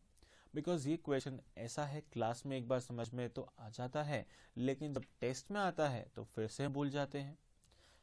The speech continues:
सेकंड टेस्ट में आता है फिर से हम भूल जाते हैं, एग्जाम में आता है फिर भी भूल जाते हैं।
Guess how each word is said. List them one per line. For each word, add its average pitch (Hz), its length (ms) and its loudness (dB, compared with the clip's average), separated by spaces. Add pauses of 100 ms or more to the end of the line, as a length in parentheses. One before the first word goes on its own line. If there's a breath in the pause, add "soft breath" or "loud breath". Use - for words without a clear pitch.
सेकंड 208 380 4
टेस्ट 175 280 4
में 170 120 2
आता 131 220 2
है 110 60 4
फिर 110 260 0
से 147 180 -2
हम 151 120 -2
भूल 147 200 0
जाते 143 280 2
हैं, 143 240 -4 (480 soft breath)
एग्जाम 147 380 4
में 151 140 2
आता 110 260 2
है 104 80 -4
फिर 104 200 -10
भी 117 120 2
भूल 117 180 -2
जाते 117 260 -4
हैं। 123 180 -8